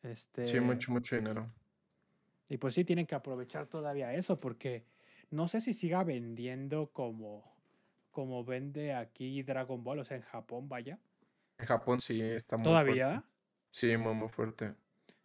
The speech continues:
Speaker 1: Bueno, es que
Speaker 2: De
Speaker 1: la, la
Speaker 2: hecho
Speaker 1: última, la última película, la de donde sale Broly, sí fue una cosa que todos querían ver.
Speaker 2: Y no, y de hecho ya es, esta nueva, que se llama Heroes, ya superó a Broly en ventas.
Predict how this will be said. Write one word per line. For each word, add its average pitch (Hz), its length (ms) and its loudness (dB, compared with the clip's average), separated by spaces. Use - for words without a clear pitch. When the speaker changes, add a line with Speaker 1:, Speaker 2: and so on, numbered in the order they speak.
Speaker 1:
Bueno, 208 220 -4
es 139 100 0
que 127 120 10
Speaker 2:
De - 0 -
Speaker 1:
la, 131 360 6
la 147 140 6
Speaker 2:
hecho - 0 -
Speaker 1:
última, 151 540 2
la 135 100 -4
última 151 320 -2
película, 117 420 -4
la 123 160 -2
de 110 240 -6
donde 113 200 -8
sale 147 220 -2
Broly, 127 340 -4
sí 170 140 -6
fue - 160 -10
una 123 160 -8
cosa 123 200 -12
que - 180 -20
todos 120 220 -10
querían 110 300 -10
ver. 104 220 -4
Speaker 2:
Y 135 40 -2
no, 139 200 6
y 143 80 6
de 123 160 8
hecho 127 220 2
ya 127 360 2
es, 123 100 -2
esta - 280 -4
nueva, 123 340 -2
que - 80 -16
se - 80 -6
llama 123 160 -4
Heroes, 131 360 2
ya 120 180 -2
superó 120 460 -4
a 120 60 2
Broly 120 460 -4
en 113 80 -14
ventas. 117 480 -10